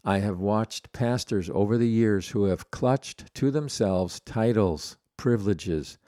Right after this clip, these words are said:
recognition, and power over others. All of this is a great sin against God himself, who gives men the privilege of leadership,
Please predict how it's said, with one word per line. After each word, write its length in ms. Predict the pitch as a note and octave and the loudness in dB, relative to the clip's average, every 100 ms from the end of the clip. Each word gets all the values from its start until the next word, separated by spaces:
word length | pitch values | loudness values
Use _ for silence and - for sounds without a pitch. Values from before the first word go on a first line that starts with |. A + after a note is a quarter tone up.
| _ _ | _ _
recognition, 1000 | G2+ G2 A2 - A2+ A#2 A#2 - E2 D#2 | 0 2 2 2 -2 -2 -4 -4 -8 -6
and 260 | G2 F2 E2 | -6 -8 -8
power 560 | - G#2 A2 G2+ D#2+ - | -6 -2 0 2 0 -2
over 360 | E2+ D#2+ D2+ | -4 -4 -4
others. 520 | E2 D#2+ D2 C2 - - _ _ _ _ - - - _ | -2 -2 -2 -8 -12 -18 _ _ _ _ -20 -20 -20 _
All 320 | C#3 A2+ C#3 | 2 4 4
of 140 | B2+ | 2
this 260 | A2 A#2 - - | 2 0 -2 -4
is 160 | G#2+ | -2
a 120 | G#2 G2 | 0 0
great 560 | F2 A2 B2 D#3 - | -2 0 4 4 0
sin 640 | - - C#3+ C#3+ G2+ F#2+ G#2 - | -6 -6 0 2 2 -2 -8 -8
against 600 | F#2+ F#2+ F#2+ F#2+ - - | -2 0 0 -2 -12 -4
God 360 | F#2 G2+ A#2 | 0 2 2
himself, 840 | A#2+ A#2+ - - G2+ A#2+ D#3+ - - _ | 0 -4 -6 -2 2 2 0 -6 -20 _
who 180 | A#2 F2+ | -4 -4
gives 640 | D2+ G#2 B2+ C3+ A#2+ - | 0 4 4 4 0 -10
men 400 | G#2 G2 A2 A2+ | -2 0 2 0
the 80 | A2 | -4
privilege 560 | - G#2 F#2 A#2 G#2+ | -2 -2 0 -2 -4
of 200 | E2+ D2 | -8 -10
leadership, 640 | D2 D2+ F#2+ A2 B2+ C3+ - | -6 -4 -4 -4 -2 -4 -6